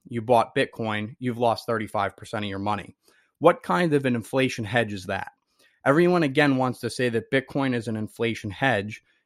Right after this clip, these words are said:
yet the price keeps going down. And if you weren't paying attention last week, and it's running into this week as well,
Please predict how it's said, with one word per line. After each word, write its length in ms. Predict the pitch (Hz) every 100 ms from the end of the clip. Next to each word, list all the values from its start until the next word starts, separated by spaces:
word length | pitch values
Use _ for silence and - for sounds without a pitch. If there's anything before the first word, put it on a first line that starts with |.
| -
yet 180 | 139 -
the 80 |
price 360 | - - 143 135
keeps 260 | - 139 -
going 340 | 131 123 113
down. 360 | 113 107 - - _ _ _ _ _
And 360 | 123 123 127 -
if 180 | 135 131
you 100 | 143
weren't 300 | 139 175 -
paying 240 | 160 143 131
attention 480 | - 139 135 127 123
last 320 | 127 139 -
week, 320 | 127 123 -
and 160 | 120 110
it's 160 | 107 135
running 260 | 123 123
into 200 | 120 -
this 260 | 104 131 -
week 220 | 123 113
as 120 | 104 -
well, 380 | 101 95 104